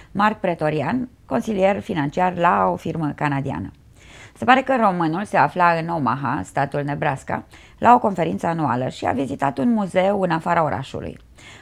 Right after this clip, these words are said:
Acolo, într-un hangar de avioane luxoase, Chris Gardner stătea de vorbă cu o asistentă. Mark și-a făcut curaj și l-a abordat, spunându-i că vrea să-l ducă la Montreal. Gardner, uh, a zâmbit atunci și a spus că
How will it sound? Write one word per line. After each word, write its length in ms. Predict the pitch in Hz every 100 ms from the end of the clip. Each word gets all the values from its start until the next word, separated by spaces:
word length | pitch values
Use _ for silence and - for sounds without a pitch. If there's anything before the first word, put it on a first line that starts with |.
| -
Acolo, 300 | - - 285 233 190 170 151 -
într-un 320 | 214 208 202
hangar 480 | 185 175 175 220 180
de 80 |
avioane 480 | 160 147 170 175 160
luxoase, 560 | 123 - 247 247 214 196
Chris 220 | - 233
Gardner 380 | - 196 208 175
stătea 240 | 180 170 170
de 80 |
vorbă 360 | 147 160 160 147
cu 360 | - - - -
o 60 |
asistentă. 680 | - 139 - - - - - - _ - - - - -
Mark 280 | 196 170
și-a 180 | - 160
făcut 240 | 139 151 -
curaj 380 | 135 147 190
și 260 | 202 - 202
l-a 120 | 160
abordat, 460 | 143 120 143 220 233
spunându-i 520 | - - 202 247 240
că 180 | - 190
vrea 220 | 175 233 285
să-l 220 | - 180
ducă 240 | 220 247
la 120 | 208
Montreal. 500 | 196 196 190 160 101 - - - - - - - - -
Gardner, 360 | 233 247 254
uh, 300 | 233 220 208
a 140 | - 214
zâmbit 300 | 208 202 143
atunci 300 | - - 185
și 80 | -
a 80 | 185
spus 260 | - 214
că 240 | - 208